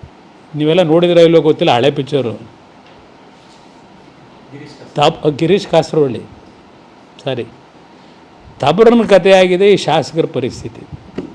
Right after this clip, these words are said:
ಅದು ಇವತ್ತು ಈ ರಾಜ್ಯದಲ್ಲಿ ಮುಖ್ಯಮಂತ್ರಿಗಳ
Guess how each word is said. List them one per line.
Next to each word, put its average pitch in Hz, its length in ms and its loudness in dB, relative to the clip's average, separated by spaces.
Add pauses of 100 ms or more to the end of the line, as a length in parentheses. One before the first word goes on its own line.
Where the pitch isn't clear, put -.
(500)
ಅದು 190 300 4 (800)
ಇವತ್ತು 196 420 0
ಈ 202 100 4
ರಾಜ್ಯದಲ್ಲಿ 180 520 2
ಮುಖ್ಯಮಂತ್ರಿಗಳ 185 760 -2